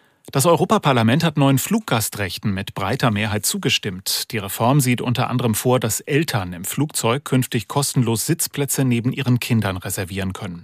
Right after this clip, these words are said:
Und dass Ticketpreise übersichtlich dargestellt werden müssen. Bei Entschädigungen für verspätete Flüge soll es keine wesentlichen Änderungen geben. Damit die Reform in Kraft treten kann, ist noch die formelle Zustimmung der Mitgliedstaaten erforderlich. Das gilt aber als sicher.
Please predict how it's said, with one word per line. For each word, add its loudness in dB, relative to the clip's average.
Und 4
dass -6
Ticketpreise -2
übersichtlich 0
dargestellt -2
werden -6
müssen. -6
Bei -8
Entschädigungen 4
für 0
verspätete 0
Flüge 0
soll 2
es 0
keine 2
wesentlichen -4
Änderungen -4
geben. -10
Damit -6
die -4
Reform 4
in 4
Kraft -2
treten 0
kann, 2
ist 0
noch 2
die 0
formelle 2
Zustimmung 4
der 4
Mitgliedstaaten -2
erforderlich. -10
Das -6
gilt -6
aber -6
als -4
sicher. -6